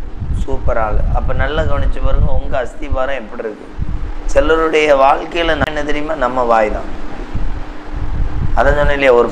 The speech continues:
ஸ்பிரிச்சுவல் வாழ்க்கை அழியறதுக்கு பிசாசெல்லாம் வந்து பில்டிங் போட வேண்டியதில்லை, நம்மளே என்ன பண்ணிடுவோம்?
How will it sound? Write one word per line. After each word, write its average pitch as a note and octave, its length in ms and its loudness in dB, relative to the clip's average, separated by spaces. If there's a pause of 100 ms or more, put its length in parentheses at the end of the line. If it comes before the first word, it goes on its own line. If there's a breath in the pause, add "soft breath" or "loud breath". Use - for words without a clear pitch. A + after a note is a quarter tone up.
ஸ்பிரிச்சுவல் D3 500 2
வாழ்க்கை E3 400 4
அழியறதுக்கு D#3+ 540 2
பிசாசெல்லாம் E3+ 720 0
வந்து E3 220 -2
பில்டிங் D#3 400 4
போட D3 180 2
வேண்டியதில்லை, B2 460 0 (840)
நம்மளே D#3 680 0
என்ன D#3+ 200 -4
பண்ணிடுவோம்? C#3+ 580 -6